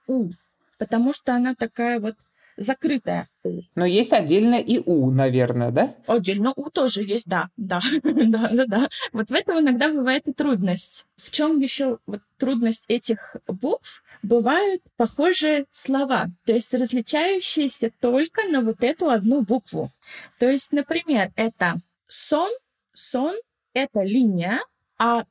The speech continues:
Speaker 1: сун, сун, это рука.
Speaker 2: Вот рука — это из положения «у», переходящее в «о», правильно?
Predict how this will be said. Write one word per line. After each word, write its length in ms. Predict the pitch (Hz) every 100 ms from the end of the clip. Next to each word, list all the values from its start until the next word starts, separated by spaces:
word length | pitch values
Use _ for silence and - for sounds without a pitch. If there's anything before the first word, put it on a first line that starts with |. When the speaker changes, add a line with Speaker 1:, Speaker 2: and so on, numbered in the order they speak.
| _
Speaker 1:
сун, 420 | - - 320 427 554 _ _ _ -
сун, 520 | - 320 247 175 175 _ _
это 240 | - - 427
рука. 280 | 370 - - _
Speaker 2:
Вот 300 | - 180 220 -
рука — 540 | 233 240 226 254 311
это 320 | 202 220 214 214
из 400 | - 208 190 165 - 165
положения 640 | 196 196 190 220 220 202 -
«у», 180 | 226
переходящее 840 | 226 190 170 196 170 185 180 - 175
в 100 | 151
«о», 160 | 151 131
правильно? 580 | 165 202 294 202 131